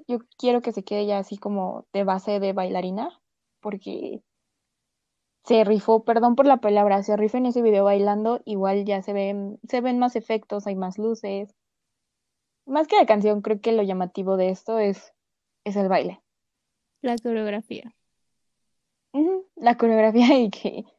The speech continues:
Speaker 1: pues, pasan, como tú decías, ¿no? De que estaban encasilladas en bailes sencillos, bonitos de grupos de niñas, a demostrar como un talento más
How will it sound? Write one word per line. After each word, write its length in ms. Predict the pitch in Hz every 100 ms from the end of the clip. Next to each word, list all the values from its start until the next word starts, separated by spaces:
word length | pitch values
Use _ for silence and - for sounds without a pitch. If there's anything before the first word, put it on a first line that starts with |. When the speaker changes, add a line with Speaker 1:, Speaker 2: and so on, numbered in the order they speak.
| _ _ _ _ _ _
Speaker 1:
pues, 380 | 254 247 233 - _ _
pasan, 340 | 302 302 349 370 - _ _ _ _ _ _ _ _ 185 -
como 420 | 247 226 208 214
tú 120 | 208 247
decías, 380 | 240 233 208
¿no? 160 | 202 208
De 140 | 240
que 80 | 202
estaban 460 | 190 - 185 196 202
encasilladas 760 | 190 185 202 185 185 214 254 _ _ _ _ _
en 460 | 220 202 190 185 202
bailes 380 | - 196 214 226
sencillos, 440 | 214 190 190 208 196
bonitos 500 | 180 185 - 190 196
de 440 | - 98 - - -
grupos 320 | 196 190 196
de 80 | 170
niñas, 320 | 190 233 320 415 _ _ _ _ _ _ _ _ _
a 160 | - 226
demostrar 600 | 226 202 196 196 190 196
como 180 | - 196
un 100 | 190
talento 640 | 185 180 180 185 175 180 _ _ _ _ _ _ _ _ _ _
más 420 | 185 170 175 -